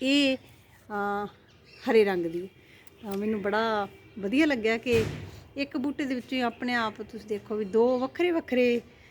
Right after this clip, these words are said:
ਰੰਗ ਜਿਹੜੇ ਉਹ ਪੈਦਾ ਹੋ ਗਏ ਆ। ਕੋਲੀਅਸ ਜਿਹੜਾ, ਇਹਨੂੰ ਸਰਦੀ ਦੇ ਵਿੱਚ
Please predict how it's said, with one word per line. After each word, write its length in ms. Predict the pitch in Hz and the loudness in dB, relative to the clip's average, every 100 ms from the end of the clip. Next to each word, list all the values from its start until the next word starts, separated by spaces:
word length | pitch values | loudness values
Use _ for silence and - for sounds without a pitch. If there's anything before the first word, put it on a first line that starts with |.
| - 247 | -10 -4
ਰੰਗ 400 | 226 240 233 226 | 0 2 2 4
ਜਿਹੜੇ 340 | 240 240 247 | 4 4 2
ਉਹ 80 | 233 | 2
ਪੈਦਾ 300 | 247 214 202 | 0 -2 -2
ਹੋ 120 | 185 | -4
ਗਏ 200 | 170 170 | -6 -6
ਆ। 40 | 160 - - - - - - - - - - - - - - - - - 127 127 - - - - - - - - - - | -10 -18 -20 -20 -20 -20 -20 -20 -20 -16 -10 -6 -2 2 2 4 4 2 2 0 -4 -8 -12 -16 -18 -20 -20 -20 -20 -4
ਕੋਲੀਅਸ 420 | 277 269 320 320 | 0 2 2 0
ਜਿਹੜਾ, 240 | 320 294 294 | -2 0 2
ਇਹਨੂੰ 240 | 285 285 | 0 -2
ਸਰਦੀ 360 | 294 220 208 262 | -2 -2 -2 -4
ਦੇ 100 | 294 | -4
ਵਿੱਚ 240 | - | -4